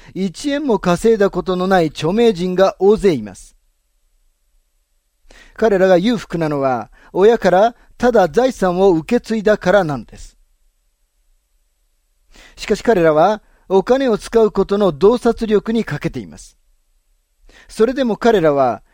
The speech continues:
影響力のある地位にいます。それが今日の数ある問題の一つなのです。さて、伝道者の書六章の学びに入りますが、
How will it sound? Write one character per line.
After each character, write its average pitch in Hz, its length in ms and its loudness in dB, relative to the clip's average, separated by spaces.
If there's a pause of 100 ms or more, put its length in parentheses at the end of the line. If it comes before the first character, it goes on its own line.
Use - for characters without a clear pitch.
(120)
影 226 200 2
響 226 200 0
力 202 240 -2
の 180 140 0
あ 185 60 4
る 160 140 -2
地 240 280 -4
位 - 20 -2
に 196 240 -6
い 151 40 -8
ま 123 120 -10
す。 - 280 -20 (680)
そ - 180 0
れ 277 120 0
が 247 160 0
今 233 240 -2
日 160 240 -8
の 202 280 -2 (240)
数 220 340 0
あ 180 80 4
る 175 180 0
問 170 280 -2
題 202 200 2
の 202 120 -2
一 - 240 -2
つ 185 140 -8
な 147 120 -6
の 95 60 -16
で - 120 -20
す。 - 200 -20 (4000)
さ 185 160 -2
て、 170 160 2
伝 208 220 0
道 247 140 2
者 208 120 -2
の 185 100 -2
書 170 280 0
六 170 320 -2
章 285 240 -6
の 190 100 -2
学 165 260 0
び 160 60 -4
に 156 60 -4
入 151 140 -2
り 147 40 -6
ま 147 120 -6
す 131 120 -12
が、 202 260 2